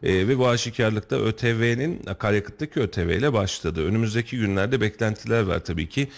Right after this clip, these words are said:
Bu kadar salvoyu arttırdıysanız bütçe disiplinini sağlamak adına yarın bir gün otomobil fiyatlarındaki Ö T V'yi arttırma ihtimaliniz var mı? Var. Elektrikte almış olduğunuz vergileri arttırma ihtimaliniz var mı? Var.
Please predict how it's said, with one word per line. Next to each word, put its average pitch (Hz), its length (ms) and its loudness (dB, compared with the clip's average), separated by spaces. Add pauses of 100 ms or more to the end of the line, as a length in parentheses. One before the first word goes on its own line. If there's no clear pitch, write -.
(200)
Bu 120 80 -2
kadar 107 260 4
salvoyu 101 500 2
arttırdıysanız 95 760 -2
bütçe 95 260 -2
disiplinini 85 460 -2
sağlamak 82 500 0
adına 98 300 0 (280)
yarın 110 260 4
bir 95 80 2
gün 120 280 -2
otomobil 107 440 0
fiyatlarındaki 92 720 0
Ö 87 100 0
T 87 160 0
V'yi 85 140 2
arttırma 82 380 -2
ihtimaliniz 78 600 -2
var 87 160 4
mı? 87 220 0
Var. 76 260 -2 (320)
Elektrikte 98 540 0
almış 104 300 0
olduğunuz 95 400 0
vergileri 90 440 0
arttırma 87 480 -2
ihtimaliniz 78 640 -2
var 69 140 2
mı? 98 160 0
Var. - 240 -2